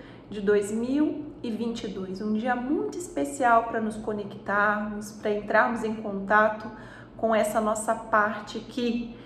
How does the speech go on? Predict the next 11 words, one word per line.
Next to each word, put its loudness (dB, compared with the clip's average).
em -2
meio 4
a 8
essa 2
dualidade, 0
né, -6
entre -4
o -2
branco 2
e -4
o -4